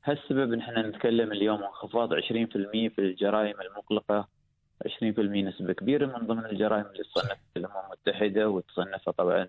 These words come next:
دولة الإمارات خمستاشر جريمة، آه، مقلقة. فبالتالي الانخفاض هذا يعزز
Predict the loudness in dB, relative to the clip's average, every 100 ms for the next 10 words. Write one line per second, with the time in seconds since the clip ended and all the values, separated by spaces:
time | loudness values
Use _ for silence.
0 | 0 0 0 -4 0 0 0 -6 -6 -2
1 | -2 -2 -6 0 0 -2 -8 -16 _ _
2 | _ _ _ 0 2 4 2 0 -4 -2
3 | 0 0 -2 -4 -2 0 2 4 2 0
4 | -6 -6 -2 0 0 2 2 4 4 2
5 | 2 2 2 0 -6